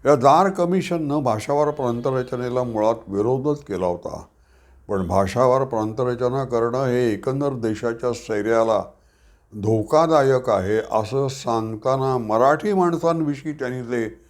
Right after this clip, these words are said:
लिहून ठेवलेलं आहे की मराठी माणूस हा आक्रमक आहे, मराठी माणूस हा सरंजामी वृत्तीचा आहे,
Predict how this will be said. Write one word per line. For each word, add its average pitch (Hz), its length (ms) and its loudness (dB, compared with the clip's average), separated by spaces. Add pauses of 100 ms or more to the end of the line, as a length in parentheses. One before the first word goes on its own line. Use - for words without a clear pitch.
(500)
लिहून 139 460 2
ठेवलेलं 101 640 -2
आहे 92 360 -4
की 127 200 -8
मराठी 143 520 0
माणूस 117 360 -2
हा 135 260 2
आक्रमक 196 580 0
आहे, 123 160 0 (680)
मराठी 160 380 4
माणूस 151 320 0
हा 160 200 2
सरंजामी 151 680 0
वृत्तीचा 160 760 -4
आहे, 104 240 -4